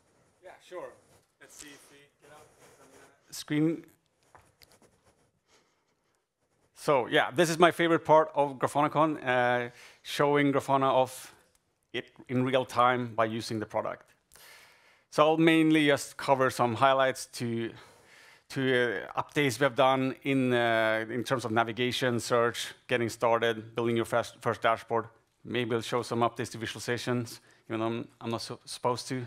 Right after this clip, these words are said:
but it's live. No one can, no one can stop me. So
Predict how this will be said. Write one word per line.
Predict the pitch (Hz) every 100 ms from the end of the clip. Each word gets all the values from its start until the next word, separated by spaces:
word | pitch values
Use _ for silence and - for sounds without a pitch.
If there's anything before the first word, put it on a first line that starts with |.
| - -
but | - _ _ -
it's | - 131
live. | 120 123 113 104 - - -
No | 135
one | 127
can, | 131 156 156 - - - -
no | 143
one | 139
can | 131
stop | - 135 135
me. | 127 - - - - - - - - - - - _ _
So | - 202 175 127